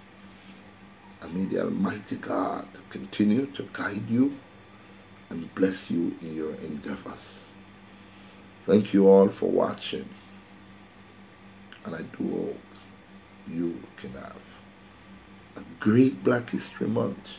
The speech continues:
teaching and honoring our ancestors that have gone on before us. Thank you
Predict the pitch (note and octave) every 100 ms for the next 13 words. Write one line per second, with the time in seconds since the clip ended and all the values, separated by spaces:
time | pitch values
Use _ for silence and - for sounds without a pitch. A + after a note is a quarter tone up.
0 | - - - - - - - - - -
1 | - - C#3 - - D3 C#3+ - F#2 -
2 | G2 G#2 G#2+ G#2+ G2 G2+ - - - -
3 | C#3+ C#3 - C3+ B2 - G#2+ - - -
4 | - - - - - - - - - -
5 | - - E2 E2+ - - E2+ E2 E2 D#2+
6 | D#2 D2 - - - - - - - -
7 | - - - - - - - - - -
8 | - - - - - - - - F2+ F2
9 | E2+ - D#2